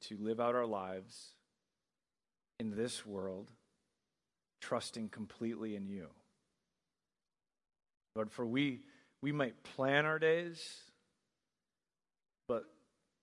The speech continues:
rarely do they go as planned. But again, Lord, nothing surprises you. And so, Lord, help us. Help us to know what to do and when to do it so that we might honor you in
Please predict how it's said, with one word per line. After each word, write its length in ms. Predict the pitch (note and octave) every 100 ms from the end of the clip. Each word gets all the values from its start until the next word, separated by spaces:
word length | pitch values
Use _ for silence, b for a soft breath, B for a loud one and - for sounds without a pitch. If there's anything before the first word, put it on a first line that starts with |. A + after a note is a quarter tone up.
| _ -
rarely 580 | B2 C3 C#3 C#3+ C3 B2
do 140 | B2
they 160 | A#2+ A2
go 240 | A2+ A2
as 140 | G2+
planned. 580 | - - G2+ F#2 F2+ G#2+ - _ _ _ _ _ _ _ _ _ _ _ _ _ _ _ -
But 100 | A2
again, 380 | G#2+ A#2+ A#2
Lord, 180 | G#2+ G#2
nothing 340 | G#2+ A2+ D#3 C#3+
surprises 880 | - C3+ - B2 B2 G2 F#2 E2
you. 80 | D2 D2 _ _ _
And 140 | A2+
so, 140 | A2 C3+
Lord, 200 | C#3 C#3+
help 400 | - - F#3 -
us. 240 | - -
Help 220 | - D#3 F3
us 220 | D#3 -
to 220 | - A#2+ G#2 b b _
know 160 | B2+ B2+
what 360 | A#2 C3 - -
to 100 | C3
do 480 | B2 B2+ B2+ C3+ D3 - _ _ _ _ _ _ _ _ _ _
and 140 | A2
when 220 | G#2+ A2+ C3+
to 80 |
do 300 | C3+ B2 A#2+
it 140 | A#2+ A#2+ - _ _ _ _ _ _ _ _ _ _ -
so 60 |
that 120 | A2+
we 120 | G#2+ B2
might 220 | A#2+ A#2
honor 340 | A2 A2+ B2 A2+
you 300 | F#2+ F2
in 100 | F#2